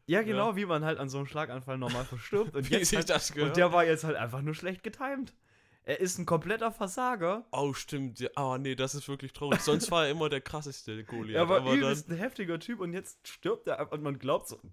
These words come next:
Speaker 1: so ein Larry, Alter, ist halt gestorben, weil er mit einer Steinschleuder abgeschossen wurde. <laughs>
Speaker 2: Aber ist er gestorben? Also in der Geschichte, ist er gestorben am Ende?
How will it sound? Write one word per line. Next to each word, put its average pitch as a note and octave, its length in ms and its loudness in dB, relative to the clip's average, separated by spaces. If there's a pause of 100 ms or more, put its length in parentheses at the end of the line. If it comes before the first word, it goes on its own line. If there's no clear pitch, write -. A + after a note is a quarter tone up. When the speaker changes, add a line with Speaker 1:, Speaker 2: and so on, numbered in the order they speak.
(440)
Speaker 1:
so A#2 220 -6
ein B2 140 -4
Larry, C3+ 340 2
Alter, A2 300 -2
ist A#2+ 180 -8
halt - 140 -8
gestorben, B2 480 -6
weil B2 100 0
er B2 60 0
mit - 180 -10
einer G#2+ 80 -10
Steinschleuder B2 520 -4
abgeschossen A2+ 600 -8
wurde. A2 300 -6 (400)
<laughs> - 720 0
Speaker 2:
Aber A#2 240 -4
ist A2+ 120 -2
er C#3+ 120 2
gestorben? B2 520 -2
Also A2+ 220 -6
in A2 80 -6
der A2 120 -6
Geschichte, C3 420 -8
ist B2 240 -8
er A#2 80 -10
gestorben A#2+ 440 -12
am F#3 140 -12
Ende? F#3+ 300 -12